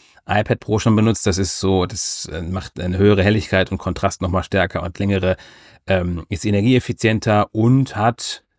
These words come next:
auch wohl, das, damit wirbt Apple nicht, aber das, ähm, wurde in der Supply Chain, ähm,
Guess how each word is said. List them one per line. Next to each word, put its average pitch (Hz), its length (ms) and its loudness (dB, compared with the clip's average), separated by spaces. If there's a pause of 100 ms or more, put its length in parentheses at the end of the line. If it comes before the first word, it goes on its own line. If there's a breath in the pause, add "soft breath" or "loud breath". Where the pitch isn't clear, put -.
(220)
auch 104 480 -2
wohl, 123 400 4
das, - 180 -8
damit 95 240 -2
wirbt - 220 2
Apple 107 220 0
nicht, 104 180 0
aber 95 120 2
das, - 380 -6
ähm, 87 480 -8
wurde 98 280 0 (520 loud breath)
in - 80 -8
der 98 100 0
Supply 104 360 0
Chain, 104 540 0
ähm, 101 360 0